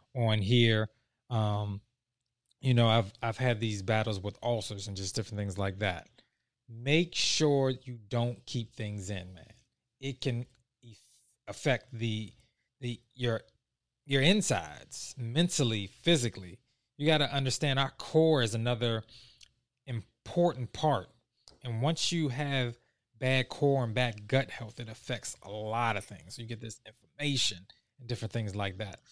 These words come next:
So make sure you're staying on top of that. But I need you guys to understand, let it go. Let it go. Yes, let it go, let God. Let it go if you talk to a therapist.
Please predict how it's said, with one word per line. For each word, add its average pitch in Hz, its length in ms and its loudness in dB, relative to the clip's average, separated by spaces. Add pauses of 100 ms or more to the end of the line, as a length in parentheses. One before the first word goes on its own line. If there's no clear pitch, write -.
(140)
So - 160 -2
make 131 280 2
sure 139 520 2 (520)
you're 123 140 -2
staying 135 400 2
on 120 140 0
top 110 300 -2
of 98 80 -6
that. 95 240 -6 (580)
But 117 100 -4
I 110 200 2
need 120 440 0
you 147 100 0
guys 120 360 4
to 107 120 -4
understand, 107 720 -4 (580)
let 113 340 -2
it 120 220 -2 (680)
go. 98 400 0 (1800)
Let 143 160 2
it 151 60 2
go. 117 180 2
Yes, 143 440 0
let 147 220 6
it 160 60 4
go, 156 240 2
let 147 260 2
God. 127 340 2 (300)
Let 143 220 4
it 151 60 0
go 156 200 4
if 143 140 0
you 131 60 -6
talk 139 260 0
to 135 140 2
a 120 40 2
therapist. 107 640 0